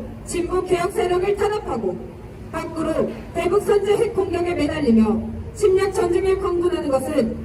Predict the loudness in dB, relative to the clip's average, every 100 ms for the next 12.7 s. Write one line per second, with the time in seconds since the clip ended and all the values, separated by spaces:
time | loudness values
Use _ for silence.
0 | -6 -4 -2 0 2 2 4 4 4 2
1 | 2 0 -2 -6 -8 -10 -10 -10 -10 -10
2 | -12 -12 -12 -14 -14 -14 -14 -14 -14 -4
3 | 2 4 4 2 -2 -2 0 2 4 4
4 | 4 4 4 0 -2 0 0 0 -2 -6
5 | -10 -10 -2 2 2 4 4 6 4 4
6 | 4 4 0 4 6 6 4 2 2 -2
7 | 0 0 -2 -10 -8 -4 -2 0 0 0
8 | 0 2 2 2 4 6 6 6 2 0
9 | -4 -2 -2 -2 -4 -8 2 6 8 8
10 | 4 2 0 -2 0 0 0 -2 -10 -16
11 | -16 -16 -4 4 6 6 6 6 4 2
12 | 0 -2 -2 0 0 0